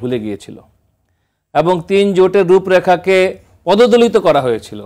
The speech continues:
বাংলাদেশে একটি অর্থবহ গণতান্ত্রিক ব্যবস্থা, দুর্নীতিমুক্ত সমাজ, বৈষম্যমুক্ত সমাজ, যার কথা বলতে বলতে আমরা গত পঁচিশটি বছর ক্লান্ত এবং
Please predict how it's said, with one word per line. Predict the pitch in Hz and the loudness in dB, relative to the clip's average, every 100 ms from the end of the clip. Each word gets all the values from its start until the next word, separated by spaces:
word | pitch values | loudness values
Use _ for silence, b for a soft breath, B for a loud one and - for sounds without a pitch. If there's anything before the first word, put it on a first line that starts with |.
| 104 _ _ _ - | -20 _ _ _ -4
বাংলাদেশে | 147 175 175 170 196 | 0 0 0 -2 -2
একটি | 190 202 180 | -2 -2 0
অর্থবহ | 170 165 202 185 185 | 0 0 -2 0 0
গণতান্ত্রিক | 170 180 185 175 180 160 | -2 -2 -4 -4 -4 -2
ব্যবস্থা, | 156 170 - 185 175 170 | 0 -2 -4 2 2 2
দুর্নীতিমুক্ত | 151 165 170 175 170 170 - - | -2 -4 -4 -6 -8 -8 -10 -8
সমাজ, | 156 160 165 156 | -4 -2 -2 -2
বৈষম্যমুক্ত | 151 156 165 165 165 165 165 - | -6 -6 -8 -8 -10 -12 -12 -8
সমাজ, | 160 170 165 - b b b | -4 -2 -4 -6 b b b
যার | 117 156 170 | -4 -2 -2
কথা | 190 190 151 | -2 -4 -2
বলতে | 175 180 185 170 | -4 -2 -4 -2
বলতে | 170 175 175 156 | -4 0 0 0
আমরা | 156 165 165 139 | 0 2 2 0
গত | 147 143 160 151 | -6 -4 -6 -6
পঁচিশটি | 170 165 180 - 180 | -10 -10 -10 -12 -10
বছর | 165 180 170 | -8 -8 -8
ক্লান্ত | - 196 214 156 107 90 _ _ _ _ _ 143 | -2 0 0 -6 -10 -12 _ _ _ _ _ -6
এবং | 160 | -4